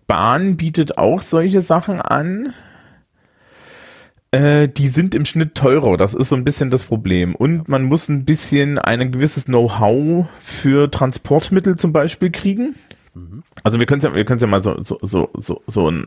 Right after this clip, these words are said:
Speaker 1: so nacheinander durchgehen. Also, ähm,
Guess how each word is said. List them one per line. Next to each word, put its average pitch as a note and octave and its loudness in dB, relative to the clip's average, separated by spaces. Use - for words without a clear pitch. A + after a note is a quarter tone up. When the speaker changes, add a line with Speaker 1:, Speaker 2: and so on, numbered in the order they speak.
Speaker 1:
so - -6
nacheinander E2+ 0
durchgehen. - -8
Also, A2 2
ähm, G2+ 0